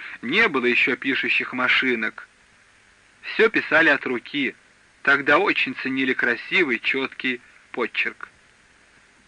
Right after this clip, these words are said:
«Дальше пойдет уже не так чисто», проворчал доктор. «Там он многое перечеркивал, спешил, да и рука уже не так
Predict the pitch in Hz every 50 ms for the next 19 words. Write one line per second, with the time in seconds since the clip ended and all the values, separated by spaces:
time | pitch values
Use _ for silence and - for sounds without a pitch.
0 | _ - - - - - - - - - - - - 117 123 160 180 202 196 -
1 | - 190 - 190 185 175 185 190 170 185 175 - 185 180 175 175 - 185 175 165
2 | - - - - 233 202 - - - - 101 95 - - _ - - 123 117 117
3 | 120 117 110 - - 135 123 117 117 117 123 117 104 - - - 107 - _ _
4 | _ _ _ _ _ _ - - 180 190 180 175 175 170 165 160 170 180 180 170
5 | 160 165 165 160 156 156 - - - - - - - - - 156 147 147 143 -
6 | - 214 220 202 165 - - 110 107 110 104 - - - 123 117 - - - 190
7 | 190 160 123 113 117 175 220 226 196 151 123 - 135 147 165 165 160 151 143 151
8 | 147 147 143 135 - 147 143 143 143 - - -